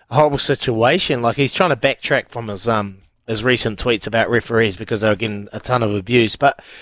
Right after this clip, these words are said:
for me, I just get a sense, like, Rassie Erasmus, when he took South Africa to the World Cup glory and what he was about, he, he was a different coach. Now, I think at the moment he's got kind of full of himself a, a little bit, if that makes sense. Like, he's,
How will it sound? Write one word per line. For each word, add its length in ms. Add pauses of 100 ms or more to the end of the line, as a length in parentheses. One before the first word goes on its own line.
(120)
for 180
me, 160
I 120
just 220
get 200
a 80
sense, 500
like, 160
Rassie 440
Erasmus, 500
when 100
he 220 (560)
took 260 (120)
South 220
Africa 360
to 160
the 80
World 320
Cup 320
glory 440
and 80
what 120
he 60
was 120
about, 240
he, 220
he 180
was 560
a 140
different 560
coach. 360
Now, 160
I 140
think 400
at 160
the 80
moment 400
he's 220
got 260 (920)
kind 260
of 160
full 540
of 80
himself 420
a, 160
a 80
little 160
bit, 240
if 380
that 120
makes 280
sense. 240
Like, 120
he's, 360